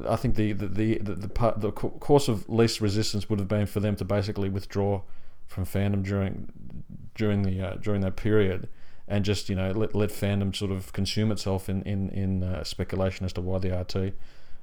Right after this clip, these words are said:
uh, were, said nothing. Because, uh, I mean, at the end of the day, a lot of people since that time, not a lot of people, a number of people who should know better, who are adults and should be able to restrain themselves, have been frankly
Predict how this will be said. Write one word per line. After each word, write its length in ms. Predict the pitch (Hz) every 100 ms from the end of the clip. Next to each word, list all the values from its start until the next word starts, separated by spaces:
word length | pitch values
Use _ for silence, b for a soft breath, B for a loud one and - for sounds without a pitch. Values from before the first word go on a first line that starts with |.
| b
uh, 200 | - 87 - -
were, 200 | 104 - -
said 220 | - 98
nothing. 280 | 104 101 95
Because, 300 | 95 101 98
uh, 100 | 95
I 80 | 107
mean, 120 | 110
at 80 | 104
the 100 | 104
end 120 | 101
of 80 | 95
the 40 |
day, 200 | 95 95
a 60 | 92
lot 100 | 101
of 100 | 98
people 280 | 101 92 92
since 320 | - 104 - - -
that 220 | 87 - - b b b -
time, 420 | 101 95 92 - -
not 160 | 196
a 40 | 120
lot 120 | 95
of 80 | 92
people, 240 | 87 95 104
a 60 |
number 300 | 117 135 117
of 160 | 107 -
people 380 | 101 98 95 B B -
who 80 | 107
should 240 | 98 139
know 160 | 120 104
better, 500 | 92 104 95 95 82
who 140 | 110
are 180 | 104 95
adults 520 | 101 101 95 - - b b b b
and 140 | 95
should 160 | - 107
be 80 | 101
able 160 | 101
to 60 | 98
restrain 400 | 95 98 101 104
themselves, 420 | 98 - 95 95
have 100 | 98
been 160 | 98 98
frankly 540 | - 101 95 98 92